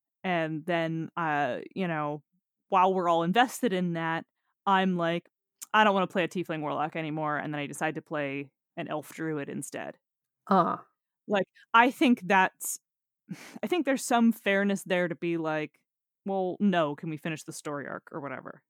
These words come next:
Speaker 2: <sighs> Yeah. See, that's where it gets
Speaker 1: Uh, because
Speaker 2: tricky for me, 'cause I'm
Speaker 1: Right,
Speaker 2: like,
Speaker 1: because,
Speaker 2: "Man, I want you
Speaker 1: because
Speaker 2: to have fun. If you're not having fun with this character, then I don't think you should play that character." But also, you're,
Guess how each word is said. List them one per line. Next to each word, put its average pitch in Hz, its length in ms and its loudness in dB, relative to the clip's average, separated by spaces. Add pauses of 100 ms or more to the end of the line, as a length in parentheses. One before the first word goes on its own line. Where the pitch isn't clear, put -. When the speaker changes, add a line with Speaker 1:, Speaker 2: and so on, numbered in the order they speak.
Speaker 2:
<sighs> - 460 -14
Yeah. 190 600 2 (800)
See, 381 180 10
that's 415 180 8
where 415 120 10
it 381 60 6
gets 415 160 8
Speaker 1:
Uh, 156 40 4
because - 80 0
Speaker 2:
tricky 370 540 8
for 247 200 8
me, 226 300 10
'cause - 160 -6
I'm 285 80 8
Speaker 1:
Right, 294 80 8
Speaker 2:
like, 254 160 6
Speaker 1:
because, 320 120 2
Speaker 2:
"Man, 294 180 8
I 285 120 8
want 311 200 10
you 294 80 4
Speaker 1:
because 277 80 8
Speaker 2:
to - 20 8
have 233 240 8
fun. 247 400 4 (100)
If - 160 -20
you're 285 80 6
not 262 140 6
having 262 200 4
fun 262 140 4
with 254 80 4
this 233 120 0
character, 202 420 2
then 175 140 4
I 175 60 4
don't 185 220 0
think 185 140 0
you 185 60 0
should 175 180 -8
play 170 120 -2
that 160 160 -4
character." 226 380 -2 (380)
But 311 180 12
also, 190 600 8 (340)
you're, 226 360 4